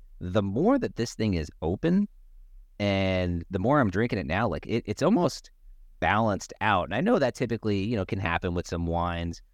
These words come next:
where the more air that it gets, the, the kinda more it opens up and the better it gets. I gotta tell you,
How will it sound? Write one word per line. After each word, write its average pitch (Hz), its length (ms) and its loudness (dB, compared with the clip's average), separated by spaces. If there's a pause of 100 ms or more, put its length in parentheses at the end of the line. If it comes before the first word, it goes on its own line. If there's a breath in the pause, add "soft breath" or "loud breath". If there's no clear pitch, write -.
where 92 140 0
the 90 60 2
more 87 500 0 (320)
air 98 160 4
that 85 140 -2
it 80 120 -6
gets, 180 420 2
the, 90 400 0
the 90 120 0
kinda 87 360 0
more 98 220 2
it 90 80 4
opens 90 300 -2
up 95 180 2
and 82 80 -4
the 73 60 -4
better 87 240 0
it 76 60 -4
gets. 92 260 -2 (440)
I - 60 -6
gotta 285 160 2
tell 208 160 4
you, 92 160 2